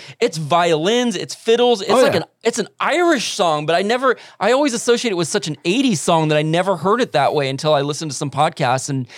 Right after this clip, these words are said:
Speaker 1: and now
Speaker 2: Mm-hmm.
Speaker 1: you're listening to some podcasts, you, the listener, learning the same thing, and you're, you're never gonna hear it the same way now. Anyways, I
Speaker 2: Yeah.
Speaker 1: agree. That's a great song.
Speaker 2: Yeah. And, I mean,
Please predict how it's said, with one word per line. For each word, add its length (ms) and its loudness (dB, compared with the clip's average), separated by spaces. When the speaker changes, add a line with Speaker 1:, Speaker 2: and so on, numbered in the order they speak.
Speaker 1:
and 160 2
now 180 2
Speaker 2:
Mm-hmm. 120 0
Speaker 1:
you're 180 0
listening 360 0
to 60 -4
some 220 -4
podcasts, 560 0
you, 100 -4
the 100 -4
listener, 440 0
learning 300 0
the 40 -6
same 280 -4
thing, 180 -4
and 100 -2
you're, 120 -8
you're 180 -6
never 300 -2
gonna 160 -2
hear 160 -2
it 80 -6
the 60 -10
same 220 -8
way 180 -10
now. 280 -10
Anyways, 320 -4
I 100 0
Speaker 2:
Yeah. 40 2
Speaker 1:
agree. 240 2
That's 140 -2
a 20 -12
great 240 -4
song. 340 -4
Speaker 2:
Yeah. 120 -6
And, 300 4
I 100 0
mean, 360 0